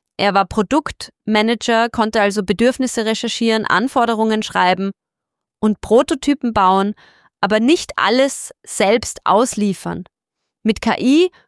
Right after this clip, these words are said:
konnte er plötzlich recherchieren, gestalten, bauen, testen und starten. Das ist ein echter Machtwechsel. Nicht, weil jeder damit sofort eine Firma baut, sondern weil die Reibung zwischen Idee und erstem Produkt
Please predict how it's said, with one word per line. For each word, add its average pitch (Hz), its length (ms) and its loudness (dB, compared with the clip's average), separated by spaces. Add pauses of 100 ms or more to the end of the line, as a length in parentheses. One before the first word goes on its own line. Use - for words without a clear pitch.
(100)
konnte 226 240 -2
er 185 80 2
plötzlich 214 580 -2 (120)
recherchieren, 233 720 0
gestalten, 247 720 -2 (320)
bauen, 240 440 2 (380)
testen 254 640 -2 (340)
und 233 160 0
starten. - 500 -2 (380)
Das 196 140 -8
ist 214 120 -6
ein 196 120 -2
echter 247 340 -2
Machtwechsel. 196 680 -4 (340)
Nicht, 233 260 -2
weil 208 160 2
jeder 247 380 0
damit 214 260 -2
sofort 214 360 -2
eine 190 180 -2
Firma 208 360 0
baut, 247 420 2 (440)
sondern 233 440 -2 (240)
weil 208 240 0
die 208 100 -2
Reibung 269 640 0
zwischen 214 380 -4
Idee 240 580 0
und 214 180 -2
erstem 196 460 -2
Produkt - 560 -2